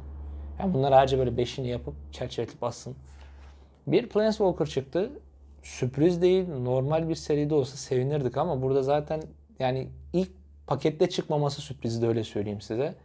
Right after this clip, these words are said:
Ve çok güçlü bir Planeswalker değil. Masak-, tam okus-, okuyuşunu da beceremiyorum bunu ama Massacre Girl diyeyim artık. Dört dörtlük ama iyi bir assassin.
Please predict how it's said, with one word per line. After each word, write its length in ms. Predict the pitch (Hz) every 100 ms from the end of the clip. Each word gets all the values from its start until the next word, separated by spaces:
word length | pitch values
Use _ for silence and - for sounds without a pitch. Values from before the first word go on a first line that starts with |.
| - _ -
Ve 60 | 160
çok 240 | 185 -
güçlü 240 | 147 - 143
bir 60 |
Planeswalker 640 | 139 127 127 120 120 120 117
değil. 240 | 131 190 - - _ - _ - _ - - - - - - - - 131
Masak-, 720 | 120 139 160 - - 196 - _ - - - _ -
tam 240 | - 233
okus-, 340 | 196 - -
okuyuşunu 540 | - - 196 214 - 240
da 60 |
beceremiyorum 560 | 180 160 175 226 151 113
bunu 160 | 117 202
ama 220 | 190 117
Massacre 840 | 117 123 127 165 - 247 - 143
Girl 340 | 131 135 151
diyeyim 220 | 117 113 104
artık. 420 | 104 - 190 -
Dört 420 | 113 135 202 -
dörtlük 300 | 202 196 202
ama 140 | 202
iyi 240 | 190 170 156
bir 100 | 143
assassin. 460 | 131 117 - 160